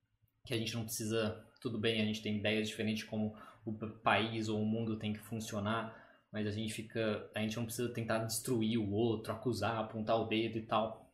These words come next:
né? A gente pode tentar se unir e melhorar coisas maiores juntos, né? Então é, poxa, é, se nem isso ajudar a gente conseguir se unir pra um, contra um mal maior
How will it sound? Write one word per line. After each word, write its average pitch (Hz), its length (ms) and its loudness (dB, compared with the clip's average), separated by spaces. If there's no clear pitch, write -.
né? 101 100 -6
A 104 80 -2
gente 107 200 -2
pode 107 260 0
tentar 113 260 2
se - 200 -2
unir 120 540 0
e 101 480 -4
melhorar 110 640 4
coisas 104 480 -4
maiores 104 460 0
juntos, 104 420 -6
né? 135 220 -2
Então 104 220 2
é, 107 440 4
poxa, 107 400 0
é, - 260 -6
se - 200 -2
nem 139 360 4
isso 180 400 0
ajudar 107 540 4
a 113 80 -2
gente 107 260 -4
conseguir 117 280 -4
se - 160 -6
unir 110 400 0
pra - 120 -6
um, 107 160 0
contra 117 360 -2
um 117 80 0
mal 123 280 4
maior 110 500 2